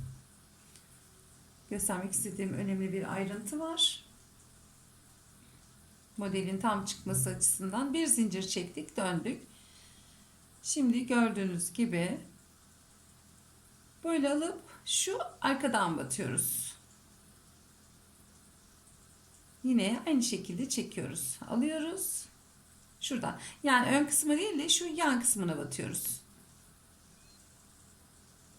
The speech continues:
Tekrar hatırlat-, hatırlatmak istiyorum. Sıkı olmasın. Şöyle.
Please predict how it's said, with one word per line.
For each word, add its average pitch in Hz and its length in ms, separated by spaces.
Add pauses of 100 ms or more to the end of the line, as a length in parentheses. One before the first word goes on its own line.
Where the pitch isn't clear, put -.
(640)
Tekrar 285 360
hatırlat-, 285 580
hatırlatmak 214 760
istiyorum. 311 540
Sıkı 311 420
olmasın. 170 680 (1120)
Şöyle. 190 680